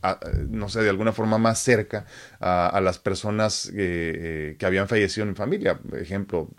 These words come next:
mamá, tíos, ¿no? Que habían fallecido de esta enfermedad y de alguna forma yo la traje también, ¿no? Y, y, y eso me hizo sentir de alguna forma también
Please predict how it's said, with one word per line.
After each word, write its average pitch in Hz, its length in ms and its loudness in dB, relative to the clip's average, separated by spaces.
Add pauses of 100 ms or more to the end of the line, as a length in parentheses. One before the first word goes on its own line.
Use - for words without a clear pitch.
(240)
mamá, 92 540 0
tíos, 95 360 -4
¿no? 107 160 -10 (300)
Que - 80 -4
habían 98 240 2
fallecido 104 420 2
de 107 60 6
esta 104 160 -2
enfermedad 120 560 6
y 113 80 0
de 95 100 2
alguna 95 300 0
forma 95 280 0
yo 92 140 2
la 92 180 2
traje 92 320 0
también, 82 420 -8
¿no? 98 100 -4
Y, 87 80 -4
y, 90 360 -8
y 90 160 2
eso 98 220 2
me 101 120 2
hizo 101 180 -2
sentir 101 340 -4
de 120 60 2
alguna 107 260 -2
forma 107 320 -4
también 101 360 -2